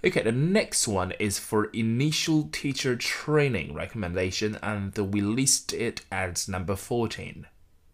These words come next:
Mentors should focus on the systematic development of trainees' subject-specific knowledge and expertise in language teaching.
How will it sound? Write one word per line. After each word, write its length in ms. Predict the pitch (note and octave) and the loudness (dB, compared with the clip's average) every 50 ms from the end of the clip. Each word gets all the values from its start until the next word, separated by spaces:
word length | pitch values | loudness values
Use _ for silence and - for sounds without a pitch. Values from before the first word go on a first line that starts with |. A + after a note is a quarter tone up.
| _ _ - - - - - - _ - - - - - - - - - | _ _ -20 -20 -20 -20 -20 -20 _ -20 -20 -20 -20 -20 -20 -20 -8 2
Mentors 800 | D#3 E3+ F3+ F3+ F3+ F3 D3+ - A2 F#2 C#2+ - - - - - | 6 6 8 8 6 4 2 2 0 0 0 -2 -4 -4 -4 -2
should 320 | - - - C3 - A#2+ | -2 -2 -2 -2 -2 -2
focus 520 | - - - F3 F3 E3+ D#3+ F#3 E3 - - | -4 -2 0 2 2 4 4 4 4 4 2
on 440 | - - G#2+ B2 A#2+ A#2+ A#2 A2+ A2 | 2 4 4 4 4 4 2 2 2
the 100 | A2+ G#2+ | 4 4
systematic 800 | - - A#2+ - - - G#2+ A2 A2+ B2 D3+ E3 D#3+ E3+ D#3+ - | 4 4 4 2 2 2 2 2 4 4 4 4 2 -2 -4 -2
development 600 | C3+ A#2+ - A#2+ A2 A2 G#2+ G#2 G#2 G#2 - - | -2 0 2 4 4 4 2 2 0 -2 -2 -6
of 160 | G2+ G2+ - | -6 -6 -6
trainees' 560 | - - - - D3+ D3 C#3+ C#3 C#3 C3+ - | -6 -4 0 0 2 2 2 0 2 2 2
subject-specific 1120 | - - - C#3 - - B2 G2+ - - - - A#2 - - - - - F3 D#3+ - - - | 4 4 2 0 0 0 -2 -2 -2 -4 -4 -4 -2 0 0 2 2 4 2 0 -2 -4 -6
knowledge 600 | D3+ C3+ B2 G#2 F2+ E2 E2+ F#2+ G#2 - - - - - - - - - - _ - | -2 0 2 2 2 2 0 0 -2 -4 -6 -8 -14 -20 -20 -20 -20 -20 -12 _ -2
and 160 | B2+ A#2+ A#2+ - - | -2 -2 -2 -2 -4
expertise 800 | C3+ C#3 - - - - D#3+ D#3+ - A2+ G2 F#2 F#2+ F#2+ F#2 - | -4 -4 -4 -6 -4 -2 -2 0 0 -2 -2 -2 -2 -2 -4 -4
in 160 | - - G2+ | -4 -4 -2
language 560 | F#2+ F#2 F2+ F2+ F2+ F2+ F#2 G#2+ G2 - - | -2 0 0 0 -2 -2 -2 -2 -4 -2 -4
teaching. 400 | - A2 F2+ F2 - - - - | -4 -6 -6 -8 -10 -12 -14 -14